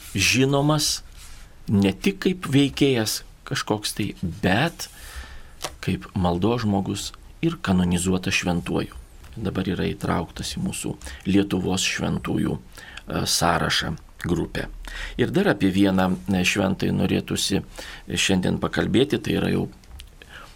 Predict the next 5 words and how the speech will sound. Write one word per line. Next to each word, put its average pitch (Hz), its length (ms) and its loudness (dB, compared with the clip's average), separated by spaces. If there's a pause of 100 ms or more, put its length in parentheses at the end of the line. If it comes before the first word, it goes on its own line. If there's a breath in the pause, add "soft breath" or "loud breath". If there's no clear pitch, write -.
(200 loud breath)
penkiolikto 92 600 2
amžiaus 92 400 2
pati, 101 380 2
e, - 1200 -6
pabaiga, 87 640 2